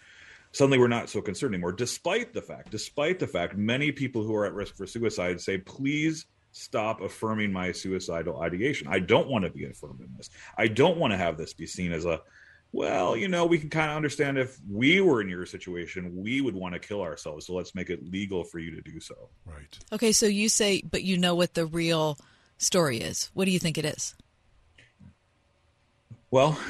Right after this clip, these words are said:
Speaker 1: I mean, if you just look at the breakdown of who supports physician-assisted suicide and who doesn't, um, it's actually very similar to abortion, interestingly enough. People who tend to be very well educated and have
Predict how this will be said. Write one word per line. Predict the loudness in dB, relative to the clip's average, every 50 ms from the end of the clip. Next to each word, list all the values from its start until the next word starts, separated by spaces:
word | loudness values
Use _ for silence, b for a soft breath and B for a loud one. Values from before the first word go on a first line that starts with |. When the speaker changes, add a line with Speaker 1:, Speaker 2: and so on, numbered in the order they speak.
| B B B
Speaker 1:
I | B 2
mean, | 4 4
if | 4
you | 4
just | 4 2 4 6
look | 4 4 4
at | 4
the | 4 4
breakdown | 4 4 4 4 4 2 2 2 4 4 2 2
of | 0 -2
who | -4 -4 -4 -4 -2
supports | -2 -4 -6 -2 0 0 2 0 -2 -4
physician-assisted | -6 -6 -4 -4 -4 -4 -6 -6 -6 -6 -6 -8 -8 -8 -10 -10 -6
suicide | 0 2 2 2 2 2 2 4 4 2
and | 2 2
who | 0 0
doesn't, | 2 4 2 2 2 0 -2 -4 -6 -10 -14 -10 _
um, | -4 -2 -2 0 -2 -4 -6 -8 -10
it's | 0 2
actually | 2 4 4 4 4
very | 4 4 4
similar | 4 4 2 2 2 2
to | 2 2 0
abortion, | 0 2 2 0 2 2 2 0 0
interestingly | 0 -2 -4 -4 -4 -4 -2 0 0 0
enough. | 0 0 -2 -2 -4 -8 -12 B B B B B B B B B _
People | 4 4 6 8 8
who | 8 8 6
tend | 6 6 6 6 6
to | 6
be | 6 4 4
very | 4 4 6 6 6 6
well | 6 4 4 4 4
educated | 2 0 -2 -4 -2 -2 -2 0 -2 -4 -4
and | -6 -4 -4
have | -2 -2 0 0 -2 -4